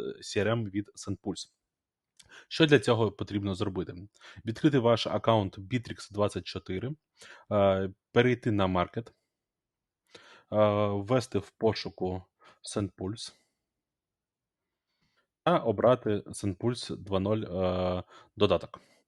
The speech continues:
Нажати «Додати» і вибрати усі чекбокси. Та чекаємо, е, встановлення. Відкриваємо додаток. Е,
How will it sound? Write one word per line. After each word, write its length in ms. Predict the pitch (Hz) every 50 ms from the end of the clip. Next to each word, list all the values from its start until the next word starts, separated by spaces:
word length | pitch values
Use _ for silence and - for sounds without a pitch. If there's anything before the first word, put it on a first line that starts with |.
| - - _ _ -
Нажати 460 | 107 107 113 110 95 95 90 90 90 - _ _ _ _ _ _ _ _ _ _ _ _ _ _ _ _ _ _ _ _ _ _ - - 60 60 - 52 64 69 65 92 95 98
«Додати» 720 | 98 101 98 95 95 87 90 92 104 123 - - 175 175 - _ _
і 240 | 156 156 156 156 151 _ _ - - - _ _
вибрати 420 | - 104 110 113 107 107 98 - 104
усі 280 | 98 - - 113 95
чекбокси. 640 | - - - 90 95 90 90 87 - - 127 147 165 - _ _ _ _ _ _ _ _ _ _ - - - - _ _ _
Та 160 | - 143 139
чекаємо, 760 | - - - 104 - 113 113 120 120 113 104 101 101 101 101 _ _ _ _ -
е, 320 | 104 95 95 92 92 90 - _ - - - - - - _
встановлення. 600 | - - 113 101 92 90 87 87 90 90 90 92 - _ _ _ _ _ - - - 101 104 107 107 104
Відкриваємо 760 | 120 120 - - 123 113 113 110 107 98 92 95 92 92 90 - _ _ _ _ _ _ _ _ _ - - - - - _ -
додаток. 520 | - 101 95 - 90 175 - 147 - - - _ _ _ _ _ _ _ - - - - _ -
Е, 220 | 101 104 101 101